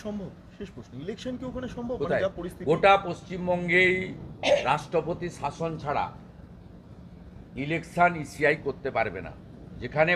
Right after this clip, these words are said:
Speaker 2: পঞ্চাশ পার্সেন্টের নিচে হিন্দু আছে, বহু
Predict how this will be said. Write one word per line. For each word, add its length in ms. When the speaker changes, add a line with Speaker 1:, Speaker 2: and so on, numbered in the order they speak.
Speaker 2:
পঞ্চাশ 360
পার্সেন্টের 640
নিচে 200
হিন্দু 260
আছে, 220
বহু 160